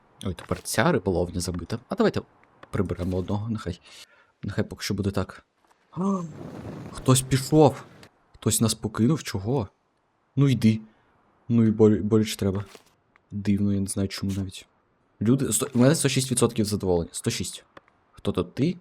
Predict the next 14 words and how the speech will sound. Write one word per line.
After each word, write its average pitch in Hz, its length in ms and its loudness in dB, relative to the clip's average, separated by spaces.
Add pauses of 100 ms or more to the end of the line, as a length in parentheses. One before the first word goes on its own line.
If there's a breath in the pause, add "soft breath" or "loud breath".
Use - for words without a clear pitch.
Найменш 95 340 4
задоволений. 92 580 -2 (560)
Тобі 101 180 -4
не 101 80 6
з-, 98 140 -2 (140)
вистачає 107 440 2
звичайної 104 440 2
їжі? 123 280 -2 (680)
І 95 120 -4
інтертеймента 95 760 -2
не 92 80 -2
вистачає, 92 400 -4
до 92 80 -4
речі. - 280 -8